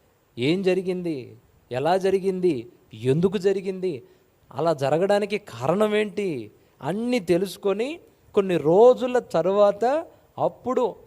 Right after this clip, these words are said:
ఫైనల్ జడ్జిమెంట్ ఇస్తుంది కోర్టు కదా. అలానే మనం దేవుని బిడ్డలం కాబట్టి,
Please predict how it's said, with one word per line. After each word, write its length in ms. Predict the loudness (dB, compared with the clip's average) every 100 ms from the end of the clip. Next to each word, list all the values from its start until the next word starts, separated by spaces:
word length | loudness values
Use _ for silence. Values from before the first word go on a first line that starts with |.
| -4
ఫైనల్ 380 | 0 0 0 0
జడ్జిమెంట్ 540 | -2 -2 -6 -6 -4
ఇస్తుంది 380 | -6 -4 -6 -4
కోర్టు 520 | -4 -4 -4 -8 -14 -14 _ _ _ _ -12
కదా. 320 | -6 -6 -6 -12 _ _ _ _ _ _ _ _ _ _
అలానే 680 | -20 -10 -6 -4 -4 -6 -10 -16 -20 _
మనం 300 | -10 -8 -4
దేవుని 300 | 2 2 2
బిడ్డలం 360 | -2 -2 -2 -4
కాబట్టి, 680 | -6 -6 -10 -12 -16 -16